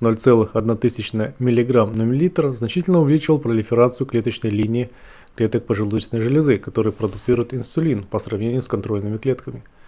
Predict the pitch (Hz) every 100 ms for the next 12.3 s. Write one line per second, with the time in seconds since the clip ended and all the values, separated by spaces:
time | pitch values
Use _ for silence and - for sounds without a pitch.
0 | - - - - - 113 117 160 - 151
1 | 165 165 156 151 139 131 143 131 - -
2 | - - 139 190 170 147 139 - 131 156
3 | 147 127 110 120 120 110 117 110 - 107
4 | 110 127 185 175 160 139 117 117 131 139
5 | - 131 131 127 113 113 107 104 - 123
6 | 127 123 147 - 107 - - 104 113 110
7 | 113 127 139 104 - 110 110 110 117 113
8 | 113 113 110 107 110 131 - - - -
9 | - _ - 107 107 120 120 117 - 117
10 | 101 - 110 110 104 101 104 131 170 190
11 | 175 - 127 117 143 151 151 120 117 117
12 | - 151